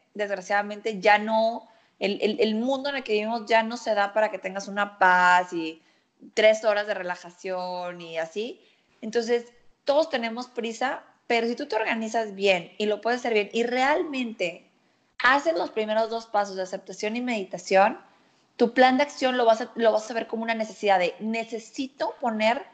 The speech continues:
en práctica algo para tener el cambio que yo quiero".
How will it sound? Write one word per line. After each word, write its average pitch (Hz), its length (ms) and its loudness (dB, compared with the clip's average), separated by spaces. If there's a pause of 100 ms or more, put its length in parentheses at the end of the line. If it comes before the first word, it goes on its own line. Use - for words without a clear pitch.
(320)
en 208 280 0
práctica 240 480 4
algo 254 540 0
para 220 180 -2
tener 202 240 -2
el 208 140 -8
cambio 240 340 -2
que 226 140 -10
yo 196 160 -8
quiero". 170 300 -6